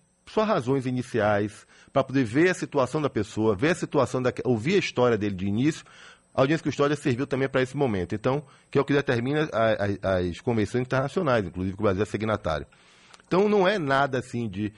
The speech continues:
"ah, vamos, é, combater a audiência de custódia porque ela gera o desencarceramento em massa e gera uma,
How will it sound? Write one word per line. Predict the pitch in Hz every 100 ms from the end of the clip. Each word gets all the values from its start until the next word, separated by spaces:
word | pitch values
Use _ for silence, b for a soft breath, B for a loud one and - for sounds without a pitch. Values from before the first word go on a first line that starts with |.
| B B
"ah, | - 135 123
vamos, | 101 139 160 147 123 - -
é, | 110 110 107 101 95 -
combater | 147 143 123 139
a |
audiência | 127 131
de | 117
custódia | - 135
porque | - 139 127
ela | 123 143 151 - b b b
gera | 95 117 139 143 135
o | 127 123
desencarceramento | 101 127 135 127 113 131 110 117 131 123
em | 101
massa | 110 131 139 139 135 117
e | 117
gera | 92 113 135 135 120
uma, | 123 120 117 104